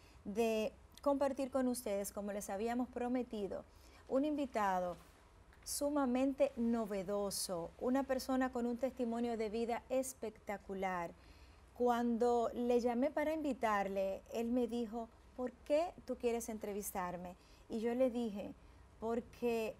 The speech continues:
deberían haber muchos de usted". Y esa frase la digo y la repito hoy ante él, porque un hombre enamorado de Cristo es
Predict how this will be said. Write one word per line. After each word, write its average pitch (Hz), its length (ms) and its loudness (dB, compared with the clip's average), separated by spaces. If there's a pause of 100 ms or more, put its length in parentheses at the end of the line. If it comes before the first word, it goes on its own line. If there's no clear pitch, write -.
deberían 226 920 0
haber 220 340 -4
muchos 302 840 -4
de 202 140 -8
usted". 185 440 -4 (1300)
Y 233 400 -2
esa 269 240 -2
frase 226 720 -2
la 220 240 -4
digo 208 420 0
y 214 120 -6
la 214 120 -2
repito 240 540 -4
hoy 233 240 0
ante 214 420 -4
él, 180 80 -6 (400)
porque 226 460 -2
un 262 220 2
hombre 214 500 2
enamorado 220 760 0
de 254 120 2
Cristo 196 680 -6 (920)
es 262 300 2